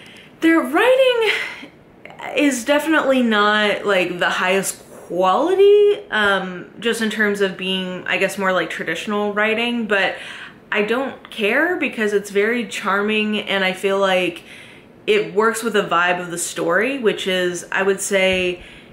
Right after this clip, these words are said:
it's epic f-, or high fantasy in the sense that it's definitely not our world, but it's not taking itself too seriously. It's not meant to have super deep world building.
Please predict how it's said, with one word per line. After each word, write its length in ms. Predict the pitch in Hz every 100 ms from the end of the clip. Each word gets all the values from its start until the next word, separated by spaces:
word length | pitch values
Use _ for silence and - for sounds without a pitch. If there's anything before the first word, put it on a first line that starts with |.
| -
it's 300 | 208 208 - - - - -
epic 300 | 262 370 349
f-, 160 | - -
or 160 | 214
high 260 | 214 254 269
fantasy 420 | 269 247 233 220
in 60 | 202
the 80 |
sense 240 | 196 196 185
that 140 | 185
it's 160 | 175 -
definitely 340 | 208 247 208
not 220 | 190 175
our 200 | 175 165
world, 540 | 165 160 160 233 330 392 - - - - -
but 560 | 180 214 196 190 - -
it's 260 | 208 214
not 340 | 220 254 262 -
taking 300 | 240 226 214
itself 240 | 208 196
too 100 | 196
seriously. 480 | - 196 190 196 190
It's 160 | 180
not 220 | 196 185 175
meant 180 | 185
to 60 | 185
have 160 | 185 180
super 500 | - 214 208 202 185
deep 260 | 180 180
world 300 | 180 180 180
building. 540 | 180 170 170 170 170